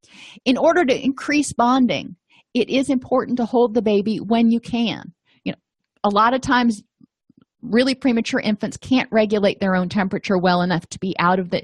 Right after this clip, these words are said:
incubator for more than five or ten minutes at a time, even bundled up. So, but holding the infant for that five or ten minutes is really important. And as they get older and put on a little weight, they start being able to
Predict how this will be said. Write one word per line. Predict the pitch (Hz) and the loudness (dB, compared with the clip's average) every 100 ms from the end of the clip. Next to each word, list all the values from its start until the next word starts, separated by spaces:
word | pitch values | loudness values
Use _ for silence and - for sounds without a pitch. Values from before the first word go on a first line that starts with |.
| - | -2
incubator | 196 196 196 165 160 160 | -4 -2 0 2 0 -2
for | 196 | -2
more | 190 185 180 | 0 0 0
than | 185 180 175 | 0 -4 0
five | 185 185 | 0 2
or | 190 | -2
ten | - 185 185 | -2 -2 -2
minutes | 180 - | -4 -6
at | 175 | -8
a | 151 | -6
time, | - 170 143 165 _ _ - _ | -2 0 -2 -6 _ _ -20 _
even | 208 208 190 175 | 0 2 0 0
bundled | 180 190 175 175 | 0 0 0 0
up. | 160 - - _ _ _ _ - - - | 0 -2 -12 _ _ _ _ -20 -20 -6
So, | - 220 214 - | 0 2 2 0
but | 226 196 | -2 0
holding | 262 247 254 254 | 2 2 2 2
the | 220 | 2
infant | 208 208 - - | 0 -2 -4 -6
for | 190 | -2
that | 196 - | -2 0
five | 208 202 | 0 0
or | 202 | -2
ten | - 202 196 | -2 0 0
minutes | 196 180 - - - | 0 -2 -8 -18 -6
is | 190 170 | -4 -2
really | 190 180 180 | -4 -4 -4
important. | 165 - 180 - - _ _ - - - | -6 -2 -2 -2 -14 _ _ -20 -10 -6
And | 196 | -4
as | 202 226 247 | 0 0 0
they | 247 233 | 0 0
get | 220 - | 0 2
older | 208 214 170 185 196 | 2 4 2 2 -2
and | 190 | -2
put | 214 | 0
on | 196 202 | 0 0
a | |
little | 220 226 | 0 0
weight, | 202 180 185 - - _ _ _ | 2 0 0 -8 -20 _ _ _
they | 190 190 | -2 0
start | - 214 - _ | 2 2 2 _
being | 208 202 190 | -2 0 0
able | 190 185 185 | 0 0 -4
to | - 214 185 170 | -4 -2 0 0